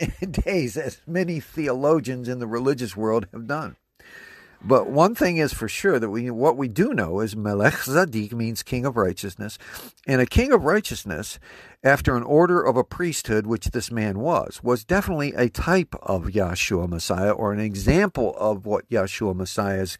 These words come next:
kingdom was to be, which makes sense that at the very beginning of Torah, in the fourteenth chapter, Melech Zadik would appear to Abraham to establish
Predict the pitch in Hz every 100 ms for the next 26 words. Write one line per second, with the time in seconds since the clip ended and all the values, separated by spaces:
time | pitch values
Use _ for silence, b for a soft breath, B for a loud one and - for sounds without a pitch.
0 | _ - - 208 196 127 101 104 98 B
1 | B 110 117 - 120 127 147 - B B
2 | 131 127 131 120 - - 190 143 - b
3 | b - 127 120 123 104 139 170 143 117
4 | 131 147 139 123 - - 156 131 117 120
5 | 107 - 123 120 - 123 - - 143 131
6 | - 98 - B 113 113 120 117 - 107
7 | 101 87 131 131 - - B B 104 110
8 | 113 127 - 131 139 131 127 131 139 113
9 | 92 98 101 98 - B - 127 113 -
10 | 139 135 127 131